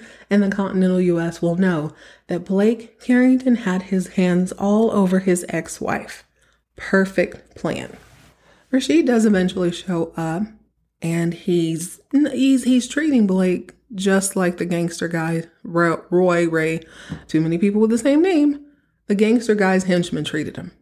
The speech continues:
"I'll show up when I want. My boss says this." He's talking about his, his highness or his excellency. So I don't know who Rashid works for. I thought Rashid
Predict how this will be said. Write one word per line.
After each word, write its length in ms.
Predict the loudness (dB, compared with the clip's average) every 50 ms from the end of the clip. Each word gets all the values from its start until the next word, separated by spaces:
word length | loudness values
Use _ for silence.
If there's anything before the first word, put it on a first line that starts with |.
| _ _ _ _ _ _ _ _ _ _ _
"I'll 160 | -8 -8 -6 -6
show 220 | -2 0 2 2
up 160 | 2 0 0
when 100 | -2 0
I 80 | 0 0
want. 480 | -2 -4 -4 -4 -4 -4 -4 -6 -10 -18 _ _ _ _ _ _ _ _ _ _ -6
My 220 | -2 -2 0 0
boss 320 | 0 0 0 -2 -2 -4 -4
says 260 | -4 -4 -4 -2 -2
this." 220 | 0 0 0 -2
He's 260 | -2 0 2 2 2 2
talking 320 | 0 -2 0 2 2 2
about 480 | 2 2 2 0 0 -2 -4 -10 -16 -10
his, 320 | -2 0 2 2 0 -2 -8 -4
his 180 | -2 0 0 0
highness 600 | -2 0 2 2 4 4 2 2 2 0 0 -2
or 180 | -4 -4 -4 -2
his 180 | -2 -4 -6 -6
excellency. 720 | -4 -4 -4 -4 -2 -2 0 0 0 -2 -4 -2 0 0 0
So 120 | 0 -2 -4
I 120 | -2 0 2
don't 200 | 2 2 2 2
know 120 | 0 0
who 160 | 0 0 -2
Rashid 380 | 0 0 -2 -2 0 0 0 0
works 300 | 0 0 -2 -4 -6 -10
for. 380 | -12 -10 -10 -10 -10 -10 -14 _ _ _ _ _ _ -20 -20 _ _ -2
I 80 | -2 -2
thought 240 | 0 -2 -4 -4
Rashid 640 | -4 -8 -6 -4 0 2 2 4 4 2 0 -2